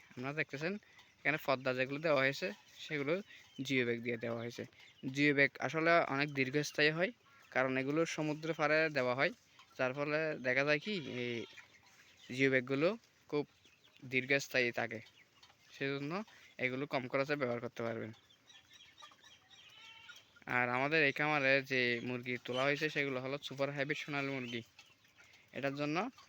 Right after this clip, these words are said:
পারফেক্ট একটা ঘর, কোনো সমস্যা হয় না। আর তাপমাত্রা ঠিক থাকে। টিন দিলে হয় কি, গরম একটু বেশি পড়ে, খামারের ভিতর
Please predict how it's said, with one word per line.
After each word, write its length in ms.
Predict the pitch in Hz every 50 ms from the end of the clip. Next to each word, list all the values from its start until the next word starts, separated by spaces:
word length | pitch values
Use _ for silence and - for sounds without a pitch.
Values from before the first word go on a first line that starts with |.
| - _ - - - - - _ _ - - - - - -
পারফেক্ট 440 | 139 131 131 - - 139 139 143 - - - -
একটা 160 | - - 127 135 139
ঘর, 140 | 139 147 165 214 - - - - - - - _ _ - - _ -
কোনো 160 | - 127 135 135
সমস্যা 320 | - 143 139 143 - - 135 127
হয় 140 | 127 127 139
না। 60 | 151 185 208 - - - - - _ _ _ _ _ - - - - - - - - 127
আর 100 | 127 123 117 107 - _ _ _ _ _ _ _
তাপমাত্রা 500 | - 127 131 131 131 131 - - 143 143 143 -
ঠিক 100 | 147 - _
থাকে। 240 | - 151 143 147 156 190 226 - - _ _ _ _ -
টিন 140 | - 147 143 147
দিলে 180 | 143 156 160 165 165
হয় 140 | 175 185 190 175
কি, 100 | 214 220 202 143 117 - - - - - - - - 120 117 120
গরম 220 | 127 131 127 123 120 120 120
একটু 160 | - - - 120
বেশি 260 | 123 120 117 - 139 139
পড়ে, 180 | 127 123 113 113 - - - - - _ _ _ - - - - - - - - - - - -
খামারের 280 | - - 143 147 135 123 131
ভিতর 180 | 135 - 151